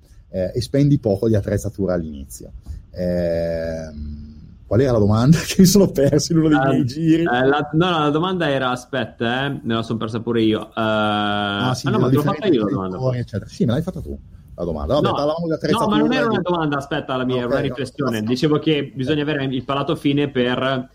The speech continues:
Speaker 2: come dire,
Speaker 1: Sì,
Speaker 2: notare
Speaker 1: ecco,
Speaker 2: un
Speaker 1: scusami,
Speaker 2: differente
Speaker 1: mi sono perso in una, in un ragionamento, ogni tanto mi capita. Eh, ho aperto una parentesi troppo grossa. È vero che bisogna avere un palato piuttosto fine. Fra l'altro, ci facciamo un sacco di pippe su,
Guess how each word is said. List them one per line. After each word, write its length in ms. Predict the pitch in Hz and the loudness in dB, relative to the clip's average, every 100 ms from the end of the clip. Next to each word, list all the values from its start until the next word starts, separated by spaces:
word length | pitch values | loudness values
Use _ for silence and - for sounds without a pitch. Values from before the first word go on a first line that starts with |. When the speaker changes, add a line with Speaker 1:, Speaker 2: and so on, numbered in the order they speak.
| _ | _
Speaker 2:
come 180 | - 117 | 0 4
dire, 140 | 117 | 6
Speaker 1:
Sì, 20 | 113 | 4
Speaker 2:
notare 460 | 123 123 117 117 | 4 2 0 0
Speaker 1:
ecco, 20 | |
Speaker 2:
un 40 | 117 | 0
Speaker 1:
scusami, 400 | 110 135 113 104 | 2 4 4 0
Speaker 2:
differente 160 | - - | -2 -6
Speaker 1:
mi 120 | 117 | -4
sono 200 | - 135 | 0 2
perso 320 | 139 139 135 | 2 2 2
in 60 | 135 | 2
una, 260 | 131 127 | 4 4
in 120 | 127 123 | 4 2
un 80 | 123 | 2
ragionamento, 540 | 113 110 101 78 73 | 2 2 0 -2 -4
ogni 100 | 98 | -2
tanto 180 | 104 117 | -2 0
mi 100 | 98 | -2
capita. 360 | 78 73 - - - - - - | -2 -8 -10 -12 -16 -20 -20 -8
Eh, 220 | 90 87 | -4 -2
ho 140 | 90 | 0
aperto 280 | 101 120 110 | 0 0 0
una 100 | 110 | -2
parentesi 320 | 113 120 113 | 0 -2 -2
troppo 260 | 90 90 85 | -4 -6 -6
grossa. 380 | 76 73 - - - - - - - | -6 -8 -14 -18 -20 -20 -20 -20 2
È 160 | 143 | 4
vero 260 | 135 220 117 | 6 4 2
che 100 | 107 | 0
bisogna 180 | 98 101 | 2 2
avere 140 | 107 | 2
un 120 | 101 | 0
palato 460 | 98 95 90 92 85 | -2 -4 -2 -4 -4
piuttosto 380 | 90 87 95 87 | -6 -10 -8 -10
fine. 340 | - 82 73 76 | -10 -10 -10 -10
Fra 140 | 147 | -6
l'altro, 640 | 156 92 80 - 98 127 - - - - - | -4 -4 -6 -2 -2 -2 -6 -20 -20 -20 -18
ci 140 | - 123 | -10 -6
facciamo 360 | - - 104 | -2 2 4
un 100 | 104 | 4
sacco 300 | - 165 - | 0 -6 -2
di 140 | 127 110 | -2 0
pippe 520 | 151 - - 156 165 | -2 -2 2 2 2
su, 360 | - - 175 | -6 -4 -4